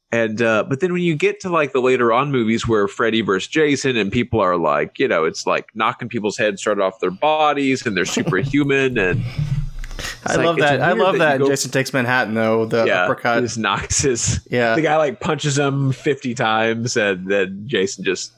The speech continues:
Speaker 1: knocks the kid's head right off.
Speaker 2: Yeah.
Speaker 1: But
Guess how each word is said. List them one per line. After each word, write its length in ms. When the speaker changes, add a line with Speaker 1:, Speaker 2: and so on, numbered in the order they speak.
Speaker 1:
knocks 380
the 100
kid's 220
head 180
right 160
off. 360
Speaker 2:
Yeah. 280
Speaker 1:
But 300